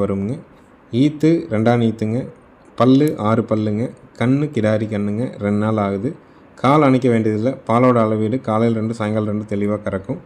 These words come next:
நேர்ல வந்து கறந்து பார்த்து கூட வாங்கிக்கலாமுங்க. விற்பனை விலை ஐம்பத்தி இரண்டாயிரம் ரூபாய்ங்க. ரெண்டா நீத்து மயில மாடு, இரண்டு நாள் ஆன கிடாரி கண்ணோட, கறவைக்கு கால் அணைக்காம,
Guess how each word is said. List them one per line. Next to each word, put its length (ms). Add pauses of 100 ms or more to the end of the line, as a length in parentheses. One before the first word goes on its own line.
(360)
நேர்ல 280
வந்து 180
கறந்து 280
பார்த்து 200
கூட 160
வாங்கிக்கலாமுங்க. 680
விற்பனை 480
விலை 300 (100)
ஐம்பத்தி 420 (120)
இரண்டாயிரம் 600 (140)
ரூபாய்ங்க. 440 (1200)
ரெண்டா 260
நீத்து 260
மயில 200 (100)
மாடு, 320 (220)
இரண்டு 220
நாள் 180
ஆன 180
கிடாரி 460
கண்ணோட, 320 (640)
கறவைக்கு 340
கால் 260
அணைக்காம, 540